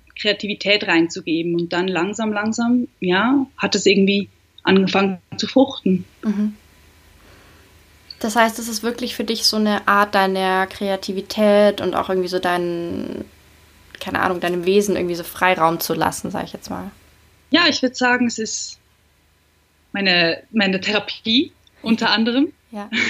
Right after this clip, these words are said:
Speaker 1: Es ist mein, ähm, ein Traum von mir.
Speaker 2: Mhm.
Speaker 1: Und vor allen Dingen ist es meine Art, um mit Menschen in Kontakt zu treten,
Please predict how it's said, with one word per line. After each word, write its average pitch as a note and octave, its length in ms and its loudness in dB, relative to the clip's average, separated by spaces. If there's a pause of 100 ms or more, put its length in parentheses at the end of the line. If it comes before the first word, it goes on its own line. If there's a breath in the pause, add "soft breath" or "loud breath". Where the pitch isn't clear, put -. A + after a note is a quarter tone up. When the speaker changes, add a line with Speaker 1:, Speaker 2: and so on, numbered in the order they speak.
(1200 loud breath)
Speaker 1:
Es G#3 260 0
ist - 260 -14
mein, F#3+ 500 2
ähm, F3+ 680 -4 (540)
ein F#3 100 -8
Traum A#3 300 0
von A3 160 -4
mir. D#3+ 280 0 (240)
Speaker 2:
Mhm. A3 60 -8
Speaker 1:
Und F3 520 2 (460)
vor D3+ 100 0
allen G#3 240 2
Dingen G3+ 260 2
ist F#3 180 -2
es - 160 -12
meine F3 280 4
Art, F3+ 340 0
um F#3 360 -6 (520)
mit F#3+ 140 -4
Menschen G#3 340 2
in F#3 100 -4
Kontakt F#3 360 -8
zu - 120 -8
treten, F3+ 520 -2